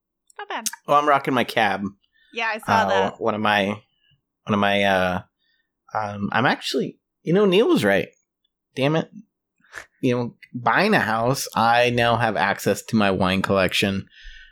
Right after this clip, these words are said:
Speaker 2: on the regular as, and
Speaker 1: That sounds like a good
Speaker 2: I'm get-,
Speaker 1: thing.
Speaker 2: I'm g-,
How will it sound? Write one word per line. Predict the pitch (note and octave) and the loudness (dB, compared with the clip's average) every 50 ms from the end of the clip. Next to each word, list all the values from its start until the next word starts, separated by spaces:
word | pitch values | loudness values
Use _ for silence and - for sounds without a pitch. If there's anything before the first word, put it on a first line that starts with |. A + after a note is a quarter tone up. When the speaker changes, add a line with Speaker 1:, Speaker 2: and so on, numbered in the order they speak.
| _ _ _ - | _ _ _ -2
Speaker 2:
on | A2 G#2 G#2 G2 | 0 0 2 2
the | G2 F#2+ | 0 2
regular | F#2+ F#2+ F#2+ G2 G#2 G#2+ G#2+ G#2+ G#2 - - _ _ _ _ _ _ _ - | 2 0 2 2 2 4 4 2 2 0 -4 _ _ _ _ _ _ _ -6
as, | G2 G2+ G2 G2 G2+ G#2+ A2 B2 _ _ _ _ _ _ _ _ _ _ _ _ _ | -2 -2 -2 -2 -4 -8 -14 -18 _ _ _ _ _ _ _ _ _ _ _ _ _
and | - A2 G#2 G2+ G2 F#2 F2+ - _ _ _ - - - - - - | -8 -8 -6 -6 -8 -10 -12 -14 _ _ _ -20 -20 -20 -20 -14 -10
Speaker 1:
That | A3 G#3+ G#3+ | -10 -10 -8
sounds | - C#4 C#4 C4+ | -8 -8 -8 -8
like | B3+ B3 A#3+ | -10 -12 -16
a | A3+ | -16
good | G3+ - A#3 A#3+ | -14 -10 -6 -4
Speaker 2:
I'm | - C#3 D#3+ | -4 -4 -2
get-, | - A3 - - | -2 -2 -2 -4
Speaker 1:
thing. | F#3+ F#3 C#3 | -4 -4 -2
Speaker 2:
I'm | C3 C#3+ | -2 -2
g-, | C#3+ G3+ | -2 -6